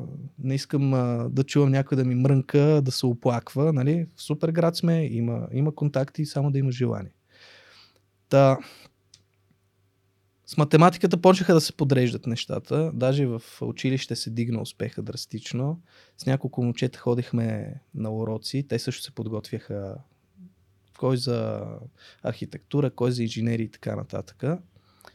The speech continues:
И, а, когато имахме контролни, ни подаваха листчета да решаваме задачите. Аз решавам едната задача, другото момче, дето ходи на уроци, той решава другата задача.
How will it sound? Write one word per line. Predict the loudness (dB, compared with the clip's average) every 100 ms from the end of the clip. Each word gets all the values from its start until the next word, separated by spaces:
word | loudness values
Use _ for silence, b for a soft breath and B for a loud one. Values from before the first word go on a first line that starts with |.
| b b _ -8
И, | -2 0 2 0 0
а, | 0 -2 -4
когато | -2 -2 0
имахме | 0 0 -2
контролни, | -2 -2 2 2 0 -2 -4 -8 _ _ _ _ _ _ _
ни | 0 0 -2
подаваха | 0 2 2 0
листчета | -4 -4 -6 -2
да | -2
решаваме | -2 -2 -2 -2
задачите. | -4 -6 -6 -10 -12 -12 -16 -10
Аз | -8 -6
решавам | -6 -4 -4 -4
едната | -6 -8 -10
задача, | -10 -14 -10 -6 -6 -6 B B B
другото | 0 2 2
момче, | 0 0
дето | 0 -2 0
ходи | 2 2
на |
уроци, | 0 -2 -4
той | -2 -2
решава | -2 -4 -4
другата | -4 -6 -8
задача. | -10 -8 -10 -8 -8